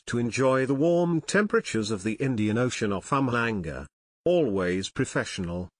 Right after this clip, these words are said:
the English used the opportunity to get some practice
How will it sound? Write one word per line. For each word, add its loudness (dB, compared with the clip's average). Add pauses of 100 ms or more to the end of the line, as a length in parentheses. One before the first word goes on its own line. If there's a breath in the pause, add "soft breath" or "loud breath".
the 4
English 0
used -2
the 0
opportunity -2
to -2
get -2
some 0
practice -6